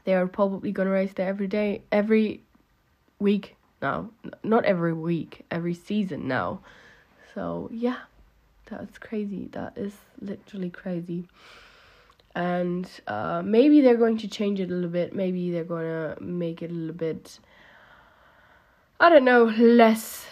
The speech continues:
less dangerous. We'll see that, uh, in the future. And as I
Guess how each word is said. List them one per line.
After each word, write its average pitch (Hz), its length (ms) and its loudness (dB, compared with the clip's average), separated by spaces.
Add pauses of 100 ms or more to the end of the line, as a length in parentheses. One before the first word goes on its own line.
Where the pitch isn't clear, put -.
(140)
less 202 340 0
dangerous. 190 720 0 (200)
We'll 190 200 -2
see 185 220 -6
that, 170 540 -6 (120)
uh, 180 260 -6
in 175 100 -6
the 180 80 -8
future. 196 580 -4
And 156 480 -8 (180)
as 196 200 0
I 185 560 4